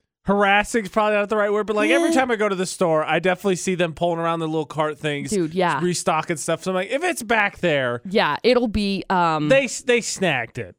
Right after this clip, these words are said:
Speaker 2: Yes.
Speaker 1: And so it, it, it's a sign. Like, I just
Speaker 2: Yeah.
Speaker 1: wasn't supposed to get this. Fine, I'll figure it out later.
Speaker 2: Yeah.
Speaker 1: But I was just thinking about it. I was like, "Man, I, if I was roles reversed, I would be so
Speaker 2: So
Speaker 1: annoyed
Speaker 2: mad.
Speaker 1: with that question."
Speaker 2: So mad. You know, and I,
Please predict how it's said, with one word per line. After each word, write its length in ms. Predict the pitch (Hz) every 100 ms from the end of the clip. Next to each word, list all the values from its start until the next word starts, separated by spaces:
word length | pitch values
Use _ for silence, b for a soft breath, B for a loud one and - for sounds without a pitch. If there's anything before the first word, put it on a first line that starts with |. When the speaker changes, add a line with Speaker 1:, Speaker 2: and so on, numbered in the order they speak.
| -
Speaker 2:
Yes. 440 | 185 151 - - -
Speaker 1:
And 200 | 226 208
so 280 | - 226 220
it, 260 | 240 185
it, 180 | 143 165 _ _
it's 200 | 220 240 214
a 40 |
sign. 440 | - 180 117 98 113
Like, 220 | 170 180
I 100 | 226
just 160 | 233
Speaker 2:
Yeah. 60 | 214
Speaker 1:
wasn't 140 | 240 208
supposed 240 | 220 180
to 60 | 170
get 180 | 180
this. 260 | 175 175 -
Fine, 600 | - - 185 170 165 160 -
I'll 120 | - 139
figure 280 | 185 160 160
it 40 |
out 200 | 143 135
later. 400 | 120 113 107 107 - _ -
Speaker 2:
Yeah. 160 | 175
Speaker 1:
But 80 | 185
I 140 | 190 190
was 100 | 190
just 220 | 220 -
thinking 240 | 233 226
about 180 | 214 196
it. 40 |
I 40 | 196
was 140 | 180
like, 340 | 180 160 - _ _ _ _ _ _ -
"Man, 220 | 160 160
I, 140 | - 226
if 260 | - 165
I 160 | 196 240
was 320 | 247 202 - 165 165
roles 240 | 202 208
reversed, 340 | 202 165 151 -
I 120 | 214
would 160 | 226
be 340 | 180 175 156 - _ _ _
so 300 | - - 247
Speaker 2:
So 120 | 254 247
Speaker 1:
annoyed 120 | 233
Speaker 2:
mad. 300 | 190 170 147
Speaker 1:
with 140 | 139
that 160 | 127 113
question." 360 | - 110 -
Speaker 2:
So 120 | 302 269
mad. 320 | - 127 - b b
You 100 | -
know, 180 | 320 330
and 180 | 262 294
I, 340 | - 330 403